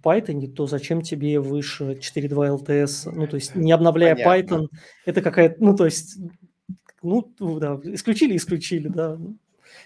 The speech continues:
Speaker 1: чушь, молодцы. А, надо иногда обновляться. Что ж.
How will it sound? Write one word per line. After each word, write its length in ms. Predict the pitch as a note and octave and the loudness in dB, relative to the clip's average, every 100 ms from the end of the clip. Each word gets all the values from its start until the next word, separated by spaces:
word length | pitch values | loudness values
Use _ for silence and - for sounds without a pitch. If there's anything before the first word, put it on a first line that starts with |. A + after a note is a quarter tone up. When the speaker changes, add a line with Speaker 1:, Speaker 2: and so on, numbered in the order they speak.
| _ | _
Speaker 1:
чушь, 320 | _ _ - _ _ | _ _ -20 _ _
молодцы. 440 | F#3 G3 G3 - D#3+ _ _ _ _ _ _ _ _ _ _ _ _ _ - | -20 -18 -18 -20 -20 _ _ _ _ _ _ _ _ _ _ _ _ _ -14
А, 260 | C#3+ C#3 C3+ C3 _ _ _ _ _ _ _ - | -10 -10 -10 -16 _ _ _ _ _ _ _ 0
надо 240 | E3+ E3 | 0 2
иногда 220 | D3 C#3 | -2 -2
обновляться. 680 | D#3 D3+ B2+ C3 C3 - E3+ _ _ _ _ _ _ _ _ _ _ _ _ _ _ _ _ _ _ _ _ _ _ _ _ _ _ _ _ _ _ _ | -2 -2 -6 -8 -10 -14 -18 _ _ _ _ _ _ _ _ _ _ _ _ _ _ _ _ _ _ _ _ _ _ _ _ _ _ _ _ _ _ _
Что 460 | - - _ - | -20 -20 _ -4
ж. 60 | C3 | -4